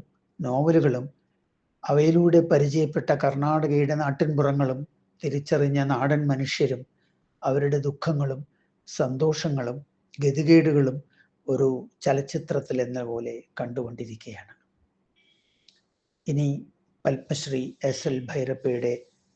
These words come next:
അനുഭവങ്ങളിലേക്ക്, അദ്ദേഹത്തിൻ്റെ കഥകളുടെയും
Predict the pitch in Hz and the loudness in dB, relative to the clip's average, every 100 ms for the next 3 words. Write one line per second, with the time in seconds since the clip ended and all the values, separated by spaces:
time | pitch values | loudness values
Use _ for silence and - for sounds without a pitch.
0 | _ _ _ - 131 113 139 127 123 120 | _ _ _ -8 -6 -6 -6 -6 -6 -6
1 | 117 113 - - _ _ _ _ _ _ | -8 -12 -18 -20 _ _ _ _ _ _
2 | _ _ - 135 135 139 - 127 123 123 | _ _ -6 -6 -2 -4 -4 -6 -4 -2
3 | 131 127 139 131 127 127 123 | -2 -2 -4 -4 -4 -6 -6